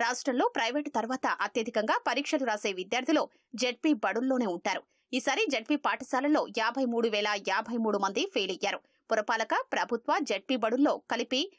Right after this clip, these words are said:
మూడు లక్షల పద్నాలుగు వేల ఆరు వందల అరవై మూడు మంది పరీక్షలు రాస్తే, వీరిలో రెండు లక్షల నలభై ఏడు వేల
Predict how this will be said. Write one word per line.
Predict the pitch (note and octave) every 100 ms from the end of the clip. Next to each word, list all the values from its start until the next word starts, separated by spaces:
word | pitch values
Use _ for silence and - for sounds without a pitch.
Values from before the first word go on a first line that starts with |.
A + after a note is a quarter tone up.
| _ A#3+
మూడు | D4 D4+
లక్షల | C#4+ - B3
పద్నాలుగు | - G#3 G3 A3 A3
వేల | G#3+ A3 G4 A#3+
ఆరు | G3+ A#3+
వందల | A#3 G#3+ G#3+ -
అరవై | G3+ A3+ B3
మూడు | A3 G#3+
మంది | G3+ A3+
పరీక్షలు | - F3+ G3+ G#3+ F3
రాస్తే, | E3 F3 C4 A#4 _ _ -
వీరిలో | C4 C#4+ D4
రెండు | G#4 A3+ C4+
లక్షల | C4 - B3 A#3
నలభై | F#3+ G#3 A#3+
ఏడు | A#3+ G#3 G#3
వేల | G#3 G3+